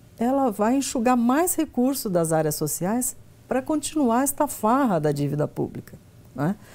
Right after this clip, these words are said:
Porque para esta setor financeiro não há limite.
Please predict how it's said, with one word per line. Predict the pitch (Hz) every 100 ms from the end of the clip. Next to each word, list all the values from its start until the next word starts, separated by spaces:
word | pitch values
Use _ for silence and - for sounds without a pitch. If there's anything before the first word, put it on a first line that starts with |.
| - -
Porque | 208 - 233
para | 233 208
esta | 202 254 311 - - 123
setor | - - - 156 151
financeiro | 143 143 120 - 180 226 135 - -
não | 185 220
há | 247
limite. | 285 269 285 285 -